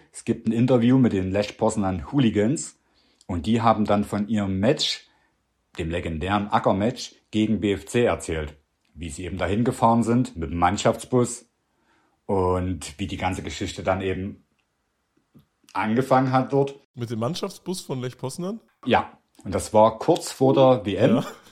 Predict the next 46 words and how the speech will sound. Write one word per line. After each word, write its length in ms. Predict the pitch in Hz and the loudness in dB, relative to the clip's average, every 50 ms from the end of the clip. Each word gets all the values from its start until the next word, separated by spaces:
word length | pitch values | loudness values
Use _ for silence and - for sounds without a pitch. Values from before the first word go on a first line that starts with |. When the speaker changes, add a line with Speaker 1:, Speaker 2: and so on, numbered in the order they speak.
| - - | -10 -6
Speaker 1:
in 100 | 113 98 | -2 0
Deutschland. 400 | 104 110 117 - 180 208 220 - - - - - _ | 2 2 2 2 0 0 0 -2 -6 -12 -20 -20 _
Und 160 | - 110 104 | -4 -2 0
da 60 | 104 101 | 2 4
gab's 220 | 98 120 123 - | 4 4 4 4
schon 140 | - 131 113 | 2 0 2
Grenzkontrollen. 840 | - 123 131 135 - - 107 90 - 92 90 87 85 80 73 - _ _ _ _ _ _ _ _ _ _ _ _ _ _ _ _ _ _ _ _ - | 4 4 4 4 2 0 -2 0 2 0 0 0 -2 -6 -10 -12 _ _ _ _ _ _ _ _ _ _ _ _ _ _ _ _ _ _ _ _ 0
Und 200 | 104 101 104 98 | 2 2 2 2
dann 100 | 98 95 | 0 2
kommt 260 | - 127 135 135 - | 2 2 2 2 0
dieser 160 | 123 104 104 | -2 0 2
Mannschaftsbus 600 | 104 123 147 139 - 123 - - - 92 82 - | 2 2 2 2 -2 -4 -4 -6 -10 -12 -10 -8
an. 240 | 87 82 80 76 73 | -8 -10 -10 -10 -12
Die 140 | - 80 - | -12 -6 -4
hatten 180 | 117 110 127 110 | -2 -2 0 0
das 220 | 110 104 - - | -2 -2 -2 -4
eins 300 | - 107 120 117 - - | -4 -2 -2 -2 -2 0
A 100 | 110 113 | 0 0
getarnt 480 | 113 - - - - 107 117 131 131 - | 0 0 -4 -2 -2 0 0 0 -2 -4
und 80 | 98 | -6
so. 140 | 82 98 95 | -6 -6 -6
Die 100 | 92 95 | -6 -6
Bullen 320 | 76 95 107 113 110 104 | -4 -4 -2 -2 -2 0
haben's 280 | 104 113 120 135 135 - | 0 0 0 0 0 -2
vielleicht 360 | - 127 117 110 120 120 - | -4 -2 0 0 0 0 -2
gecheckt, 540 | - 123 - - 131 147 - - - - _ _ _ _ _ _ _ | -4 -6 -4 0 0 0 0 -2 -6 -18 _ _ _ _ _ _ _
aber 160 | 82 95 92 | -12 -10 -8
die 80 | 101 | -8
konnten 380 | - - - 120 123 120 120 110 | -4 0 0 0 0 0 -2 -2
halt 220 | 104 104 104 104 | -2 -2 -2 -2
nichts 200 | 107 104 - - | -2 -4 -6 -2
machen, 260 | - 101 110 - 131 98 | -2 0 0 0 0 -2
weil 80 | 92 - | -2 -4
das 160 | - - - | -4 -6 -6
war 100 | 95 92 | -6 -4
so 260 | - - 127 156 170 | 0 4 4 4 4
gut 280 | 147 143 156 180 - - | 4 0 -2 -2 -4 -4
von 160 | - 110 107 | -4 -2 0
Lech 360 | 95 104 117 - - - _ | 0 0 0 -2 -4 -10 _
präpariert, 720 | - - 120 107 - 90 87 98 110 123 139 - - - - _ _ _ _ _ _ _ _ _ _ _ _ _ _ | -10 -6 -6 -4 -4 -4 -2 2 2 4 4 2 0 -6 -18 _ _ _ _ _ _ _ _ _ _ _ _ _ _
dass 360 | - 117 113 - - - - | -8 -6 -6 -6 -6 -8 -6
die 120 | - 110 | -6 -4
da 160 | 98 98 95 95 | 0 2 2 2
aus 120 | 101 95 | 2 0
der 140 | - - 98 | -2 -4 -2
Sache 480 | - 110 107 101 113 117 113 110 - | 2 2 2 4 6 4 4 4 2